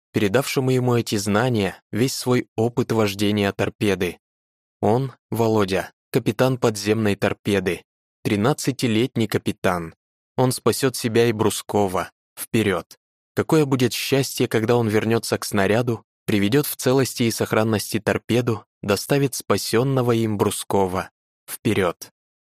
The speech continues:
Он осторожно привёл в движение колонны давления.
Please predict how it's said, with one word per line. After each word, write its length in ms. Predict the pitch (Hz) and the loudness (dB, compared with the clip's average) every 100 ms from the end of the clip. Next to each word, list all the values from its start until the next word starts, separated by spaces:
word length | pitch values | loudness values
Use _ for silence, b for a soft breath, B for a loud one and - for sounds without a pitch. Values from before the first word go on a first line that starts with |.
| _ _ | _ _
Он 160 | 127 | 0
осторожно 540 | 135 - 120 131 123 120 | 0 2 2 2 2 0
привёл 340 | 123 113 127 | 2 2 2
в 80 | 107 | 0
движение 560 | 107 107 104 131 127 117 | 0 0 2 0 0 0
колонны 460 | - 110 123 117 | 2 2 2 0
давления. 640 | 104 98 98 107 120 113 | 0 2 2 0 0 -2